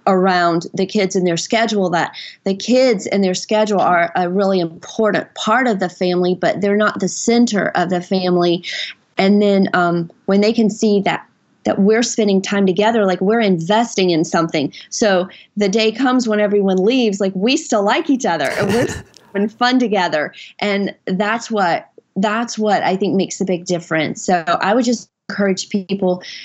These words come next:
Speaker 1: to, um, focus on marriage and having fun together so that when the kids are gone, you're still having fun together.
Speaker 2: Amy and Brian, I'm jumping up and down on that.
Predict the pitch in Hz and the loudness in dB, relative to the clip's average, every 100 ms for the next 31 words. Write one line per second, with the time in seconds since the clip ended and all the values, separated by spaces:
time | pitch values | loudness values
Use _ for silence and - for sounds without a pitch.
0 | - - - - _ 208 196 175 - 180 | -12 -10 -10 -14 _ 0 2 2 0 0
1 | 170 - _ - - - 196 190 196 233 | -2 -6 _ -14 -12 -4 0 0 2 -2
2 | 233 - 185 180 175 180 208 - 196 190 | -2 -4 0 2 2 2 0 0 0 0
3 | 180 180 - 202 254 190 170 165 170 196 | 0 -2 0 2 2 2 2 0 0 -2
4 | - - - - 226 214 214 202 196 247 | -10 -20 -12 -2 0 0 0 0 0 0
5 | 285 254 202 180 180 190 202 - 240 240 | 0 -2 0 0 2 0 0 0 0 0
6 | 170 170 165 156 - - - 196 _ _ | -2 -4 -4 -6 -4 -6 -6 -10 _ _
7 | - 110 110 107 101 101 101 98 95 113 | -2 2 2 2 2 2 0 0 0 0
8 | 110 104 98 95 95 92 90 85 82 - | 0 0 0 0 0 0 0 0 -2 -6